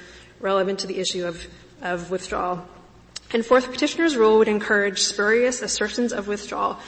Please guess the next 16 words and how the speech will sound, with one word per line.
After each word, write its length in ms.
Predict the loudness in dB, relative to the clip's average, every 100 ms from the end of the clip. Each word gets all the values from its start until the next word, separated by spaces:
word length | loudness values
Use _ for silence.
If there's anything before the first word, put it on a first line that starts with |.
| -14
because 220 | 0 2 4
it 80 |
ha-, 260 | 4 2 2
it 80 | 2
could 120 | 2
have 200 | 2 4
the 80 | 2
effect 300 | 2 0 -2
of 80 | -6
essentially 420 | -2 -2 0 0
making 300 | 0 0 0
the 80 | 0
government 460 | 0 -2 -4 -6
prove 340 | -4 0 0 -2
something 500 | -8 -10 -6 -6 -4
extra. 440 | -4 -6 -8 -8